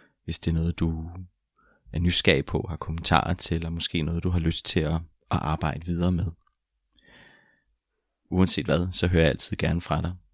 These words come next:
Du er altid velkommen til at dele. Og så skal jeg gøre mit bedste for at, øh, sende noget retur, som du forhåbentlig kan bruge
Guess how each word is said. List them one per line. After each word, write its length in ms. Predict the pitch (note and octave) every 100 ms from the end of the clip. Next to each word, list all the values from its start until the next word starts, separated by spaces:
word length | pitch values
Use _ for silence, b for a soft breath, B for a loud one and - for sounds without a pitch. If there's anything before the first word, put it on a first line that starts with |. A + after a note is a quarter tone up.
| - -
Du 100 | D#2
er 40 |
altid 280 | - - F#2+
velkommen 260 | - E2
til 120 | E2+ E2
at 100 | -
dele. 320 | E2 E2+ F#2 - _ _ _ _ - _ _ _ _ _ _ -
Og 140 | E2+
så 60 | -
skal 180 | - E2
jeg 260 | D#2 D2+ D#2 -
gøre 140 | D#2+
mit 140 | E2+ -
bedste 300 | D#2+ - F2 -
for 300 | - - -
at, 260 | D#2 D#2+ D#2+
øh, 60 | - B B B B
sende 240 | - - E2
noget 200 | E2 F2
retur, 380 | E2+ - - - -
som 220 | - E2+
du 100 | D#2+
forhåbentlig 400 | - E2 - E2
kan 140 | - -
bruge 360 | E2+ E2+ F2+